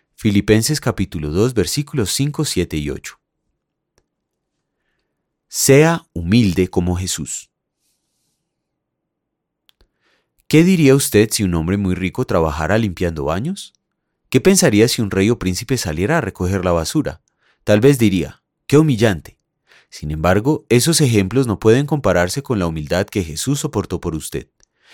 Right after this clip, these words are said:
Él, a quien los ángeles sirvieron, tomó una toalla y lavó los pies de su discípulo.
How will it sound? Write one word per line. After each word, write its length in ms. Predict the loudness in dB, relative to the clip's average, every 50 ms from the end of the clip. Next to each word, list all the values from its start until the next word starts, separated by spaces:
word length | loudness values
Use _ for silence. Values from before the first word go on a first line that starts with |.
| -20 -20 _ _ _
Él, 320 | 4 4 6 6 4 0 _
a 100 | -10 -10
quien 200 | -6 -4 -4 -4
los 180 | -2 -2 0 0
ángeles 400 | 2 2 2 2 2 0 0 0
sirvieron, 640 | -2 -4 -2 2 2 2 2 2 -2 -6 -10 -16 _ _
tomó 220 | -4 -2 -2 -2
una 200 | -2 0 -2 -2
toalla 280 | 0 0 0 2 2 0
y 40 | 0
lavó 220 | 0 0 0 0
los 180 | -2 -4 -6 -4
pies 200 | -4 -4 -2 -2
de 80 | -6
su 160 | -6 -6 -8
discípulo. 540 | -10 -8 -8 -10 -10 -10 -12 -14 -16 -16 -20